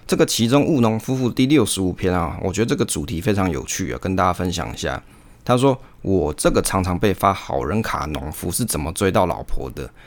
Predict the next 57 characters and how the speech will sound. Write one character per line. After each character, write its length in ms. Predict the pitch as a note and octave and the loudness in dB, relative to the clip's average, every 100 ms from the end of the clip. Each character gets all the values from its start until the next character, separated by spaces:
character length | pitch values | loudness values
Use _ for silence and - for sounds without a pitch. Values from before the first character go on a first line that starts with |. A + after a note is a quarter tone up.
| - - | -20 -12
啊？” 100 | - | 0
为 140 | A2 C3+ | 2 2
什 100 | F2+ | 2
么 100 | F2 | 2
他 140 | G#2 | 2
这 80 | A2 | 4
样 140 | F#2 | 2
写？ 220 | - C2+ | -2 -4
因 120 | D#2+ A#2+ | 0 2
为 60 | |
他 120 | A2 | 4
老 80 | G#2 | 4
婆 160 | D2+ E2 | 2 -2
还 120 | E2+ | -2
蛮 160 | E2+ E2+ | -2 0
漂 180 | G2+ | 0
亮 180 | F2+ D#2+ | 0 0
的 120 | C2+ | -4
啦。 200 | B1+ - - | -6 -8 -4
那 240 | G#2+ A2 - - - | 0 0 -2 -16 -4
他 120 | A2 | -2
是 180 | A2+ A2+ | 0 0
一 80 | F#2+ | 2
个 140 | G#2 | 0
住 200 | - A#2 | 0 -2
在 360 | F#2+ A2 G2+ F#2+ - - - - - | 4 4 4 2 -8 -20 -20 -20 -4
这 120 | A2+ | 0
个 120 | G2+ | 0
花 240 | - A2+ | 4 4
莲 180 | G#2+ F#2 | 4 2
玉 220 | G#2 A2+ | 2 0
里 180 | E2+ D2+ | 0 -4
的 300 | F2 D#2 D2+ - - - | -4 -4 -6 -12 -20 -10
一 100 | - | -8
个 180 | F#2 G#2 | 0 2
农 240 | F#2+ F2+ E2+ | 4 2 -2
夫， 300 | - F#2 E2+ - - | -2 -2 -2 -8 -4
那 160 | G#2+ G2+ | 0 2
就 140 | G#2 | 2
是 60 | A2+ | 0
回 260 | G2+ F#2 | 2 2
乡 360 | F#2 G#2+ G2 G2 - - | 2 2 0 -4 -14 -6
打 180 | F2+ E2 | -4 -4
拼 200 | - F#2 | -2 -2
嘛， 140 | E2+ | -2
就 100 | E2 | -4
是 140 | F#2 G2 | -6 -4
种 220 | - G#2 | 0 0
了 60 | |
三 180 | E2+ F#2 | 0 -2
十 120 | F#2 | -2
甲 220 | F2 D#2 D2+ | -4 -4 -6
田。 240 | - B1+ D2+ - - | -10 -10 -12 -14 -12
那 220 | - G2 F#2+ | -2 0 0
他 160 | - G#2+ | 0 0
就 120 | G#2+ | 0
是 140 | G2+ | -4